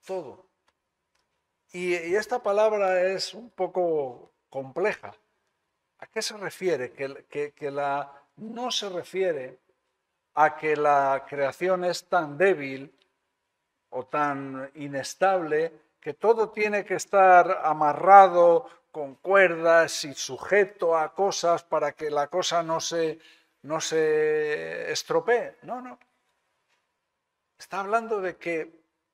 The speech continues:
su conexión, la manera en la que Él crea las cosas, la manera en la que Él actúa en nosotros, hace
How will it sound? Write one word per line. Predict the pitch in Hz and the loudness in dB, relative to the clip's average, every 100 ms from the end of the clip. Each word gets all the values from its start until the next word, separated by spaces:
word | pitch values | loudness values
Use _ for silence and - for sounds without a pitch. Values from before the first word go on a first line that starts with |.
| _ _ _ _ - | _ _ _ _ -14
su | - - 180 165 - | -10 -6 -6 -6 -6
conexión, | 170 147 139 - 214 254 226 - _ _ - | -6 -6 -8 -6 -2 -2 -2 -12 _ _ -2
la | 160 | -2
manera | 160 156 180 262 240 208 | 0 -2 0 0 0 0
en | 180 | -2
la | 160 | -4
que | - 170 220 | -4 -2 0
Él | 208 - | -2 -8
crea | 170 196 233 202 156 | -2 4 4 4 -2
las | 147 131 | -6 -10
cosas, | - 175 - 131 131 127 - | -8 -8 -6 -10 -12 -14 -18
la | 127 | -18
manera | 123 139 196 208 208 - | -12 -8 -2 0 0 -4
en | 156 151 | -8 -4
la | 143 | -4
que | - 156 | -2 0
Él | 208 214 _ | 0 -2 _
actúa | 139 127 _ - 277 247 170 143 | -2 -2 _ -8 0 4 4 2
en | 131 | -6
nosotros, | 117 - 160 151 127 139 - _ _ _ _ _ _ _ _ _ _ - | -10 -6 -6 -6 -8 -8 -12 _ _ _ _ _ _ _ _ _ _ 0
hace | 220 220 208 214 | 0 0 -6 -6